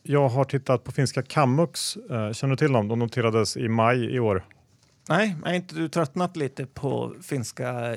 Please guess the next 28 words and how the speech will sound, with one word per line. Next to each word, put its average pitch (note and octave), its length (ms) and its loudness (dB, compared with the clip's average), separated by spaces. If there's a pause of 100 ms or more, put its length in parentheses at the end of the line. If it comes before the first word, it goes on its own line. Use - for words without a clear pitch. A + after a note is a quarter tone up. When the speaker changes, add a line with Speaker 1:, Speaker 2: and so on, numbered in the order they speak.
(120)
Speaker 2:
nynoterade A#2+ 640 -4
bolag? B2+ 460 -6
Speaker 1:
Lite, C#3 380 0
<laughs> - 80 -14
lite D#3+ 220 0
grann. C#3+ 240 4 (360)
Men, D3 320 4 (480)
eh, A#2 500 0 (320)
jag C3 160 -2
kunde A#2+ 220 2
ändå G#2+ 420 2
inte G#2 340 -2
slita A2 280 0
mig G2+ 140 2
från G#2 180 -2
Kamux. F#2+ 480 -2 (260)
De B2+ 180 4
säljer A#2 300 4
begagnade A2+ 480 4
bilar A2+ 300 2
på A#2 140 -8
nätet, A#2+ 440 0 (180)
eh, C3 60 -4
och A2+ 500 0
då A#2 180 2
via G#2 240 2
ett G2 120 -2
butiksnät. G#2 680 -4